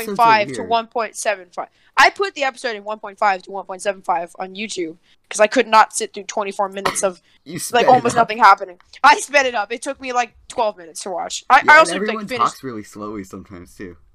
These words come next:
Speaker 1: Yeah, it's, yeah, that's the thing. <laughs> That's why I sped it up.
Speaker 2: So
Speaker 1: Well,
Speaker 2: I guess,
Speaker 1: I have a
Speaker 2: I guess it
Speaker 1: confession.
Speaker 2: kinda works as a sped up show as well.
Speaker 1: I, yeah, I have a
Speaker 2: Um,
Speaker 1: confession to make. I did not watch the episode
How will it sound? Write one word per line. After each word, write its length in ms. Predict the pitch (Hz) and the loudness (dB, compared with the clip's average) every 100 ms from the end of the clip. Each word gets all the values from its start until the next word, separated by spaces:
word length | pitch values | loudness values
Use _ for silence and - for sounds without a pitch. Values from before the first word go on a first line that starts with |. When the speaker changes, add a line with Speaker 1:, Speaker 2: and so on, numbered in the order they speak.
| _ _ | _ _
Speaker 1:
Yeah, 240 | 233 233 226 | -6 -2 -2
it's, 180 | - - _ 311 | -6 -18 _ -12
yeah, 340 | 233 202 190 | -2 0 0
that's 200 | 185 214 | -4 -10
the 60 | 208 | -12
thing. 180 | - 233 | -12 -12
<laughs> 0 | |
That's 180 | 202 - | -10 -10
why 80 | 233 | -8
I 40 | |
sped 280 | - 240 208 | -6 -4 -2
it 100 | 202 | -2
up. 220 | 185 - - - | -2 -4 -16 -18
Speaker 2:
So 120 | - | 0
Speaker 1:
Well, 100 | 277 | 4
Speaker 2:
I 20 | 285 | 6
guess, 60 | |
Speaker 1:
I 60 | 311 | 6
have 80 | 370 | 4
a 40 | |
Speaker 2:
I 40 | 170 | -2
guess 80 | 208 | -6
it 60 | 214 | -6
Speaker 1:
confession. 160 | 208 202 | -6 -10
Speaker 2:
kinda 100 | 151 | -10
works 480 | 131 147 - - _ | -10 -12 -16 -20 _
as 180 | 107 98 | -18 -18
a 60 | |
sped 260 | - - 95 | -20 -16 -16
up 180 | 87 _ | -16 _
show 240 | - 87 85 | -20 -20 -18
as 120 | 90 | -18
well. 240 | 85 76 208 | -20 -16 -16
Speaker 1:
I, 280 | - 233 _ _ _ _ | -16 -18 _ _ _ _
yeah, 280 | 185 170 170 | -12 -10 0
I 100 | - | 4
have 140 | 269 330 | 4 4
a 40 | |
Speaker 2:
Um, 40 | 269 | -4
Speaker 1:
confession 480 | 214 185 190 247 | -8 -10 -12 -14
to 80 | 254 277 | -14 -10
make. 260 | 339 - - | -10 -4 6
I 220 | 214 247 | 6 6
did 200 | 240 240 | 2 0
not 240 | 214 220 | 4 4
watch 200 | 240 247 | 2 -2
the 140 | - 202 | -4 -8
episode 500 | - 254 294 330 | -8 -12 -10 -12